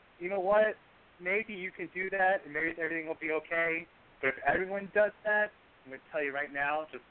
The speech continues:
just real talk, it's not gonna be okay, right? And I think people, if, if you are able to get involved, even, even if it's not with the coffee party, if you're able to find something local or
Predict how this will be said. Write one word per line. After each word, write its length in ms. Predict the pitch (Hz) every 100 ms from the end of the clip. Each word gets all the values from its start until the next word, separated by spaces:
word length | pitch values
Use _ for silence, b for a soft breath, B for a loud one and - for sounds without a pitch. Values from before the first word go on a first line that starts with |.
| _
just 160 | 127 -
real 220 | 131 139 -
talk, 280 | 151 143 170
it's 500 | - - _ - -
not 200 | 120 123
gonna 120 | 113
be 160 | 110 104
okay, 320 | 101 104 92 90 - _ -
right? 260 | 123 127 131 - 135 127 127
And 360 | 127 123 120 - -
I 340 | - 127 135 131 -
think 260 | 175 165 147 - - -
people, 520 | 160 160 147 143 143
if, 120 | 131 - _ 127
if 140 | 123
you 100 | 127 -
are 260 | 139 151 165
able 300 | 151 151 156
to 60 | -
get 100 | 151
involved, 540 | 143 139 139 143 147 147 - b _ -
even, 560 | 170 190 190 185 165 151 - -
even 200 | 175 190
if 60 |
it's 180 | 165 -
not 140 | 151 147
with 80 |
the 80 | -
coffee 320 | - 139 135 147
party, 260 | - 147 151
if 120 | 135 -
you're 160 | 147
able 160 | 175 180
to 80 | 151
find 220 | 151 139 - -
something 560 | 135 131 135 127 117 117 - B B - - - - -
local 420 | 127 160 170 - 165
or 400 | 151 135 117